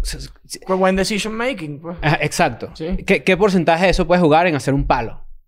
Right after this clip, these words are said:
Speaker 2: Mucho, porque si te, si te juntas con la gente correcta, las probabilidades suben, sin duda.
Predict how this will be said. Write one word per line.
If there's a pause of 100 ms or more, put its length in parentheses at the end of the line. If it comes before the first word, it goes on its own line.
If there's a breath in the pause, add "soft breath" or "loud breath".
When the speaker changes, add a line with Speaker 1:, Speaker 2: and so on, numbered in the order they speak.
(520)
Speaker 2:
Mucho,
porque
si
te,
si
te
juntas
con
la
gente
correcta,
las
probabilidades
suben, (100)
sin
duda.